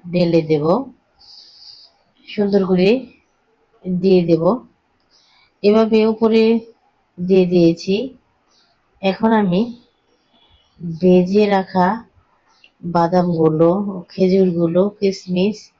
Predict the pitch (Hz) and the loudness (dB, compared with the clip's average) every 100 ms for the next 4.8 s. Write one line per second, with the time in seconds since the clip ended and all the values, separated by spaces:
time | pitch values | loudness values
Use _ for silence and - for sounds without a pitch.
0 | _ _ _ - _ - 180 170 170 165 | _ _ _ -20 _ -4 0 2 2 2
1 | 180 170 170 233 - _ _ _ _ _ | 2 2 2 -2 -8 _ _ _ _ _
2 | _ - 180 175 165 185 277 262 _ _ | _ -12 -4 0 0 0 -4 -10 _ _
3 | _ _ _ _ _ _ _ _ _ _ | _ _ _ _ _ _ _ _ _ _
4 | _ - - - 180 170 190 214 | _ -20 -20 -8 -2 0 2 0